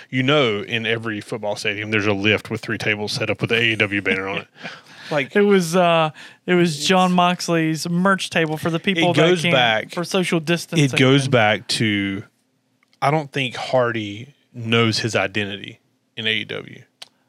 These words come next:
Speaker 2: I don't
Speaker 1: And this
Speaker 2: think
Speaker 1: is
Speaker 2: so
Speaker 1: the
Speaker 2: either.
Speaker 1: first time that we've seen, since he came with the del-, delete character or the broken Matt Hardy,
Speaker 2: Mm-hmm.
Speaker 1: that we have, that we've seen Matt Hardy not real, not kinda, not really understand his identity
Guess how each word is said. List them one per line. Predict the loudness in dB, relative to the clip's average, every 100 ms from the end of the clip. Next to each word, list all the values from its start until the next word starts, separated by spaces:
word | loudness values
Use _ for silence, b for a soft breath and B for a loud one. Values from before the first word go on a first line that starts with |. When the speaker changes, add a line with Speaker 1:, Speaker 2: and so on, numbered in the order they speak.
| _ _ b b b b b b
Speaker 2:
I |
don't | -2 -2
Speaker 1:
And |
this | -2 -4
Speaker 2:
think |
Speaker 1:
is | -2
Speaker 2:
so |
Speaker 1:
the | -2
Speaker 2:
either. | -4
Speaker 1:
first | -4 -4 -6
time | -10 -6 -6 -6 -8 -10
that | -6 -6
we've | -6 -8
seen, | -6 -6 -4 -6 -8 -10 -18 -20 b b -8
since | -4 -2 -2
he | -4 -4
came | -4 -4
with | -6
the | -6
del-, | -6 -6
delete | -10 -8 -4 -4 -6
character | -8 -8 -8 -10 -6
or | -2 -2
the | -2 -4
broken | -2 -2 -2 -4
Matt | -6 -6
Hardy, | -6 -6 -10 -14 -14
Speaker 2:
Mm-hmm. | -12 -12 -14 b -4
Speaker 1:
that | 0 0
we | 0 -4
have, | 0 0 -2 -8 -8
that | -8
we've | -6 -8
seen | -8 -6
Matt | -4 -4
Hardy | -2 -2 -2 -8 -10 -14 -16
not | -10 -4 -2 -2 -4 -6
real, | -6 -6
not | -2 0 0 -2 -6
kinda, | -6 -4 -4 -6
not | -2 0 0
really | 0 -2
understand | -6 -8 -8 -8
his | -8
identity | -8 -8 -12 -12 -16 -20